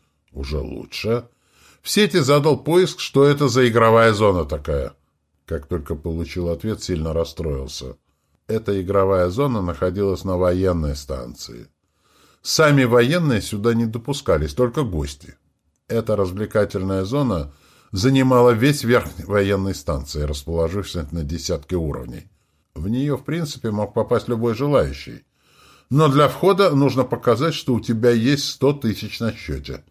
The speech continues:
Вот только у меня не было ста тысяч, и я совсем не хотел сюда, а попал. Стоимость аренды номера здесь начиналась от пяти тысяч за сутки.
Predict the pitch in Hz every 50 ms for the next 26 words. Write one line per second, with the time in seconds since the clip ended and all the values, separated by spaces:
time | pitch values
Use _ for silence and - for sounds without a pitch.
0 | _ _ _ _ _ _ _ _ - 82 85 - - 90 76 - 98 92 90 98
1 | 98 98 98 104 117 127 113 95 95 90 87 85 82 - 95 87 80 71 90 82
2 | 76 82 85 78 73 - _ - _ _ _ _ _ _ _ _ - 127 131 131
3 | 131 117 - - 123 110 - - - 143 147 135 131 123 127 139 135 135 - 151
4 | 147 143 - - 98 80 73 - - 82 76 71 78 71 69 - _ _ _ _
5 | - - 165 165 - - 156 147 147 - _ - - - - - _ _ _ _
6 | _ _ _ _ _ _ _ - - - - - 175 165 147 139 127 - - -
7 | 131 139 165 170 156 131 127 127 139 160 165 147 123 107 107 101 98 113 113 107
8 | - 110 101 - 117 113 117 123 123 117 107 - - 95 - - - 98 - -
9 | 107 - - 101 90 - - 85 78 87 98 95 92 - - 85 71 71 - _
10 | - - -